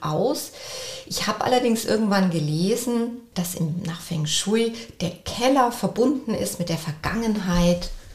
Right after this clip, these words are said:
und dem Unterbewusstsein. Das fand ich, das hat mich damals sehr beeindruckt. Ich bin sofort in meinen Keller und war überrascht. <laughs> Und dann habe ich angefangen auszusortieren und ich musste,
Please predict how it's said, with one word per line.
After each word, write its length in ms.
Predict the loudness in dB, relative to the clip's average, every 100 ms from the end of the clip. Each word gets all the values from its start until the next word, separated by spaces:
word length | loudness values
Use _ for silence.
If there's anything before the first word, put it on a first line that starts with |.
| -16 -6
und 160 | -2 0
dem 160 | 0
Unterbewusstsein. 1080 | 4 4 4 -6 -8 2 2 2 0 -2 -4 -4
Das 160 | -2 -2
fand 300 | -4 -10 -10
ich, 220 | -12 -12
das 160 | -10 -8
hat 120 | -6
mich 160 | -4 -4
damals 400 | -4 -4 -4 0
sehr 160 | 0
beeindruckt. 640 | 0 0 -2 -2 -6 -8 -16 -18 -18 -18
Ich 60 | -8
bin 180 | -6 -4
sofort 680 | -4 0 4 4 4 0
in 140 | 2 0
meinen 240 | 0 -4
Keller 500 | -2 0 2 2 0 -8 -14 -16 -18 _ 2
und 720 | 4 6 4 2 -4 -4 -6 _ _ _ _ _
war 180 | -8 -2
überrascht. 720 | 0 0 -2 0 0 -2 -6 -12 -6
<laughs> 720 | -4 -6 -10 -16 -18 -10 -4
Und 280 | -4 -4 -8 -6 -6 -6 -6 2
dann 180 | 6 6
habe 140 | 4
ich 160 | 2 4
angefangen 480 | 4 6 4 4
auszusortieren 1080 | 4 2 2 -2 2 2 2 0 6 6 6
und 280 | 0 -2 -4
ich 140 | -2
musste, 380 | 2 2 2 -2